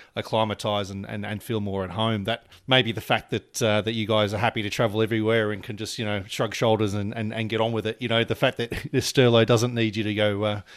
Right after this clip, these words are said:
to be picked with him. But I, I, it comes straight to my, to my head. I sort of think twenty eleven,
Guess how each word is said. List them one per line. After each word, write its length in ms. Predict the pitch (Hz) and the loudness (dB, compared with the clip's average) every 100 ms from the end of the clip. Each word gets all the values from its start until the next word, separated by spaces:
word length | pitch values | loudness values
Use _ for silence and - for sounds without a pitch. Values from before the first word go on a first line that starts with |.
| - - | -16 -2
to 100 | 131 | 2
be 120 | 123 | 2
picked 220 | - 139 | 0 -2
with 120 | 135 | 0
him. 100 | 123 | 4
But 240 | 139 170 165 180 | 6 6 6 0
I, 60 | 180 | 0
I, 40 | 185 | -2
it 120 | - | -2
comes 220 | 220 214 | -2 -2
straight 260 | - 208 - | 4 2 2
to 100 | 165 | 0
my, 200 | 160 156 _ - | 0 -2 _ -8
to 100 | 147 | -2
my 120 | 135 | 0
head. 140 | 139 123 | 0 -2
I 40 | |
sort 240 | - 135 | -2 -4
of 20 | 123 | -2
think 380 | 147 131 - - - | -4 -4 -6 -18 -14
twenty 300 | - 170 156 | 2 6 6
eleven, 640 | 127 127 123 120 117 107 | 8 6 6 2 0 -4